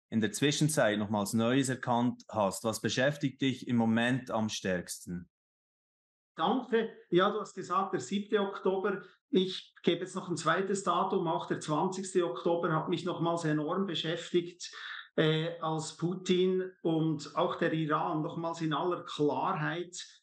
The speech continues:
Speaker 2: von diesem, äh, Bündnis gesprochen habe. Und das ist jetzt vielleicht das größere Bild, also die, die Position von Russland, Iran, China, möglicherweise in Zukunft Japan, glaube ich, dass es für Israel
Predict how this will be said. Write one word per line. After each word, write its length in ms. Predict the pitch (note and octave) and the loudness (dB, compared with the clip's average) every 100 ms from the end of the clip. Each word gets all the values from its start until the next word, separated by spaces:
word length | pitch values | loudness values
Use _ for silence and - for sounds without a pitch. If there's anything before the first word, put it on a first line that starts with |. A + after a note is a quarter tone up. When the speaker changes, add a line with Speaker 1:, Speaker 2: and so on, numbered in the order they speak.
| _ - | _ 2
Speaker 2:
von 180 | D#3 | 4
diesem, 440 | D3+ E3+ E3 D#3+ - | 4 2 0 -2 0
äh, 280 | D#3 D3+ D3+ - - | 0 2 -2 -6 2
Bündnis 540 | D#3+ G3 G#3+ F#3 - | 4 4 2 -2 -4
gesprochen 720 | F3 - - D#3 - G3 E3+ | -6 -4 0 0 0 -2 0
habe. 460 | D#3 E3+ F3+ F3 - _ _ _ - | 2 0 -2 -6 -8 _ _ _ 2
Und 200 | D3+ E3 | 4 4
das 80 | |
ist 60 | D#3+ | 2
jetzt 160 | E3+ - | 0 0
vielleicht 360 | E3+ E3 D#3+ | 2 0 -2
das 160 | D3+ - | -8 -2
größere 520 | D#3 F3 G3 G3 F3+ | 0 0 0 -2 -4
Bild, 420 | D#3+ F3 G3 F#3 | -2 -2 -2 -2
also 240 | D3+ - D3+ | -6 -6 -4
die, 280 | D#3 C#3 | -4 -4
die 180 | - D3+ | 2 2
Position 640 | - D3+ D3+ D3+ E3 E3 D#3+ | 4 2 2 -2 0 0 0
von 200 | D3 D3 | 0 2
Russland, 840 | D#3 F#3+ - F3 F3 F#3 F#3 - - - - _ - | 0 -4 -6 -4 -2 -2 -4 -6 -16 -20 -20 _ 4
Iran, 920 | D#3+ D#3 C#3 C#3 E3+ F#3+ F#3+ F#3 F#3 _ - | 4 6 2 2 2 0 0 -2 -8 _ -4
China, 760 | D3+ - F3 G3 G3+ F#3+ F#3+ | 0 4 4 6 4 4 2
möglicherweise 720 | D#3+ F3+ F#3 D#3+ D3+ E3 E3+ E3 | 2 2 0 -4 -2 -2 -2 -2
in 100 | D3+ | -2
Zukunft 600 | F#3 F#3 - D#3+ - - | -2 -2 -2 -2 -2 0
Japan, 720 | C#3+ D#3 - E3 E3+ F#3 F3+ | 2 2 0 0 0 0 -2
glaube 460 | - D3+ E3 F#3+ F#3 | -2 0 0 -2 -4
ich, 140 | - | -4
dass 180 | D#3 D3 | -4 -4
es 140 | D#3+ | -6
für 180 | - D3+ | -2 -2
Israel 720 | F3+ F#3+ E3+ D#3+ E3+ F#3 F#3 | -2 -4 0 0 2 0 -2